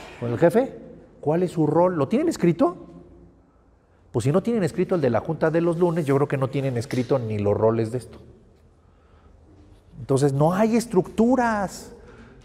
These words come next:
No estamos jalando como una organización en términos de mejora continua. ¿Está claro? Enfoques.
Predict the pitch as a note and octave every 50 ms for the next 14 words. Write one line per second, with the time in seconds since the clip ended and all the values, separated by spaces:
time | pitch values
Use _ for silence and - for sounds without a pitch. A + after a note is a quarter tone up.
0 | - - - D3 G3+ G#3 G#3 - A3+ A#3 A#3+ A3 - - - F#3 F3+ F3+ F#3 G3
1 | G3 G#3+ G3 - F#3 D#3+ C#3+ C#3 C#3+ D#3+ E3 F3+ F#3 F3 E3+ E3+ D#3 D3 - D3+
2 | C#3 C3 - E3 D#3+ E3 D#3+ D3+ C#3+ D3 C#3+ D3+ D3 C3+ B2+ A2+ A2 - - A#2
3 | A#2+ A#2 - G#2+ G2+ - G#2 F#2 E2+ - - C3+ C3 D#3 D#3 G3 C#4+ - - -
4 | - - - - - - - - - - - - - - - - - - - -
5 | - - - - - - - - - - - - - - - - - - - -
6 | - - - - - - - F#3 G#3 G#3+ G3 - B3+ C#4 C#4 C4+ - F#3+ D#3 -
7 | - - - - -